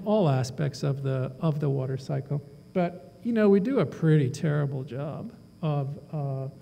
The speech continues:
of distributing the data. They're inaccessible, and, you know, there's no reward for us as scientists to do it. And, uh, so, um,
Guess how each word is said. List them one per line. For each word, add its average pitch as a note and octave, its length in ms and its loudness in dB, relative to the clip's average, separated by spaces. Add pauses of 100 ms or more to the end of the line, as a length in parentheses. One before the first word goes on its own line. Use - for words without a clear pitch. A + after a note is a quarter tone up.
(680)
of D3+ 160 0
distributing G3+ 540 2
the F3+ 60 4
data. E3 360 6
They're C#3 380 0
inaccessible, D#3 1200 4
and, C3+ 420 -4
you F3 80 2
know, D#3 60 2
there's F3 220 0
no F3+ 140 2
reward D3+ 760 4
for D3 340 0
us C#3 240 0
as D3+ 140 -2
scientists D3 560 0
to C#3 100 -4
do C3+ 360 2
it. C3+ 140 0
And, C3+ 180 -6 (920)
uh, C#3+ 360 2 (460)
so, F3 640 4 (140)
um, D3+ 680 4